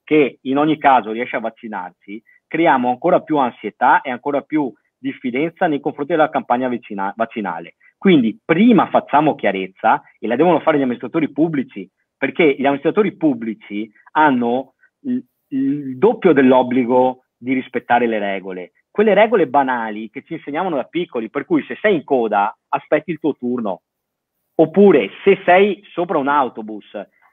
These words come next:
e sei seduto ed entra un anziano o una persona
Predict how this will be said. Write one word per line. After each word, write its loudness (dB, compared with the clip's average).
e -8
sei 2
seduto 0
ed -4
entra 0
un 2
anziano 0
o -10
una -4
persona -4